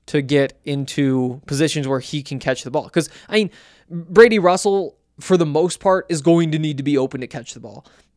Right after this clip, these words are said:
Um, you're not saying, like, "Okay,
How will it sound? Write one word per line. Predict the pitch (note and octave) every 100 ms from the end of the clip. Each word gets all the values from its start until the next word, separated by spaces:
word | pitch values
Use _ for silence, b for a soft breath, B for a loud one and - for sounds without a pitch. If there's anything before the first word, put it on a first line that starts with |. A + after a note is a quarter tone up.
| -
Um, | D3 C#3+ C3+ B2 A#2 C3+ _ _ _ _ _ _ _ _ _ _ -
you're | F#3+
not | G#3 G3+ E3+
saying, | - G3+ F#3 F3+
like, | E3 C#3+ C3 -
"Okay, | D3 D3+ F3+ D#3 C3